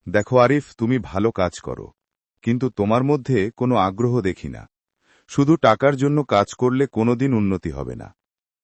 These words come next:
এই কথাটা সারা দিন তার মাথায় ঘুরছে। আগ্রহ, ইচ্ছা, স্বপ্ন, সবই তো শেষ হয়ে গেছে, বিড়বিড় করল সে। বৃষ্টি থেমে গেছে, কিন্তু তার মন এখনো ভারী।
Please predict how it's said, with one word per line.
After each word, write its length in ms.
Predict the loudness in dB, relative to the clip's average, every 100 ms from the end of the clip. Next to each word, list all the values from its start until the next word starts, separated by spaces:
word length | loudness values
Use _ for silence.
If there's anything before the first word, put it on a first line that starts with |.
| _ _ _ _ _
এই 160 | -2 -2
কথাটা 420 | -2 -4 -4 -6
সারা 400 | -6 -6 0 0
দিন 340 | 0 -2 -2 -2
তার 180 | -4 -2
মাথায় 380 | -4 -6 -10
ঘুরছে। 440 | -8 -12 -14 -20 -20 _ _ _ _ _ _ _ _
আগ্রহ, 640 | -8 -8 -4 -4 -4 -8 -10 _ _ _ _ _ _
ইচ্ছা, 600 | -10 -10 -16 -14 -14 -14 _ _ _ _ _ _
স্বপ্ন, 680 | -14 -4 -4 -2 -2 -2 -6 _ _ _ _ _ _ _ _ _ _
সবই 300 | -2 0 2
তো 140 | 0 -2
শেষ 360 | -2 -4 -2
হয়ে 140 | -6 -6
গেছে, 280 | -12 -16 -20 _ _ _ _ _
বিড়বিড় 360 | -6 -4 -4 -8
করল 260 | -8 -10 -10
সে। 180 | -16 -20 _ _ _ _ _ _ _ -20 _
বৃষ্টি 360 | -2 -2 0 -4
থেমে 300 | -2 -2 0
গেছে, 300 | -2 -2 -6
কিন্তু 300 | -4 -6 -4
তার 200 | -2 -2
মন 340 | -2 -4 -4
এখনো 340 | -6 -8 -10 -10
ভারী। 320 | -12 -14